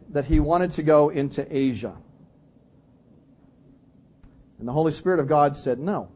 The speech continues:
I don't want you going to Asia." He said, "Okay,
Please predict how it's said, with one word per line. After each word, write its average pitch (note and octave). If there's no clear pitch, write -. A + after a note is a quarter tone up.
I A2
don't A#2
want F3
you E3+
going C#3
to -
Asia." G2
He D3
said, C3+
"Okay, D#3